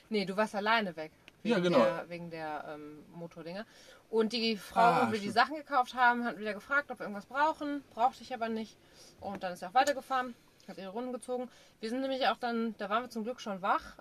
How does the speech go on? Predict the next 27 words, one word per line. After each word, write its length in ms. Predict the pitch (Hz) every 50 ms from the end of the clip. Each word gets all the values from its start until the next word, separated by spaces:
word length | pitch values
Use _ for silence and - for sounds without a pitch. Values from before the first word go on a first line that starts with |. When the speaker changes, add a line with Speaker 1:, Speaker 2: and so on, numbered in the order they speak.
| - _
Speaker 1:
aber, 540 | 214 208 208 196 208 208 202 202 190 - -
äh, 420 | - 196 196 190 190 190 190 190 - _
es 140 | - - -
sind 200 | 233 226 214 214
nämlich 340 | 214 202 202 202 190 - -
die 460 | - 190 185 185 185 185 185 180 175
Gleitschirmflieger 720 | 180 185 202 233 - - 226 196 - - 233 220 208 208 196
mit 140 | 190 - -
Motor 540 | 202 214 240 254 - - 160 147 - - - _
Speaker 2:
Motorschirm. 800 | 190 170 180 214 - - 123 101 - - - 117 110 110 - - - - - -
Speaker 1:
rumgeflogen. 720 | 165 160 170 - 131 147 156 165 160 - - - 117 - -
Speaker 2:
Motorschirmflieger. 640 | 151 156 160 - 120 - 117 104 - - - - -
Speaker 1:
Ja, 160 | 160 160 160 _ _ _ _ - _ - - -
das 220 | - 170 165 - -
war 100 | 143 139
laut, 320 | 139 139 147 151 151 147
ich 120 | - - -
fand's 220 | 151 139 - -
scheiße. 520 | - - - - 147 139 - - - - -
Speaker 2:
Ja, 60 | 262
ich 100 | - -
war 100 | - 135
erst 180 | 147 170 - -
mit 80 | 147
Mila, 400 | 139 175 202 196 190 190 180 - - _ _ _ _ - - - - - - _ _ _ _ - _ -
mit 120 | 131 -
Mila 440 | 127 131 160 175 180 190 180 180